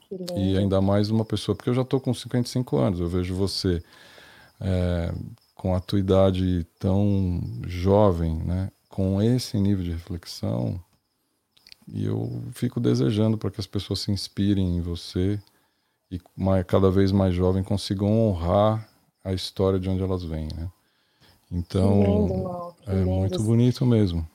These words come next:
Speaker 2: é
Speaker 1: Eu,
Speaker 2: muito
Speaker 1: eu
Speaker 2: lindo.
Speaker 1: fiquei agora, você falando, eu pensando, né, que a gente é, é, é como a semente mesmo, né? A semente, ela já tem algo que, que tá ali, ela já tem o potencial, a semente de um baobá,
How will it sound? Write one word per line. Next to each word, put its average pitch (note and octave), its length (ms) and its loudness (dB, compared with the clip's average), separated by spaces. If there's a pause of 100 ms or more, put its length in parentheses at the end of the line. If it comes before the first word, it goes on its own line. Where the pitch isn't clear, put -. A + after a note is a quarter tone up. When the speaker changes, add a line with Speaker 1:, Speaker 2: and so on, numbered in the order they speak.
(180)
Speaker 2:
é F#2+ 260 0
Speaker 1:
Eu, G#3+ 180 6
Speaker 2:
muito G#3 120 0
Speaker 1:
eu G#3 140 4
Speaker 2:
lindo. G#3+ 40 6
Speaker 1:
fiquei G3+ 300 2
agora, F#3+ 420 6
você F#3+ 220 -4
falando, F#3+ 560 0
eu F#3+ 100 2
pensando, G3+ 600 0
né, F3+ 160 2
que G#3 120 2
a G#3 60 8
gente A3 440 4
é, G#3 240 10 (680)
é, A#3 240 8 (300)
é B3+ 60 2
como C#4+ 300 6
a D4 80 2
semente C4 880 4
mesmo, D3+ 560 0
né? F3 360 -4 (200)
A G3 140 -6
semente, A#3 560 2
ela A3+ 240 8
já A#3+ 260 4
tem C4 440 4
algo A#3 500 6 (220)
que, A#3 520 4 (720)
que C4 140 4
tá C#4 220 8
ali, G#3+ 420 6
ela G3 200 6
já G#3+ 140 6
tem C4 160 6
o C4+ 60 8
potencial, A#3+ 840 6
a F3+ 80 0
semente A#3 380 2
de G#3 80 4
um G3 100 2
baobá, D#3+ 580 2